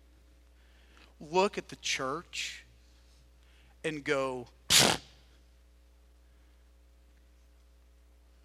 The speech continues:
Because we aren't listening to what Jesus said.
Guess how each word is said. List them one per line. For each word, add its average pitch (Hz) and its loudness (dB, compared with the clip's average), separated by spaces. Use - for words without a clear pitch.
Because 165 0
we 143 -6
aren't 170 0
listening 156 -4
to 147 -12
what 135 -8
Jesus 143 -6
said. 180 -6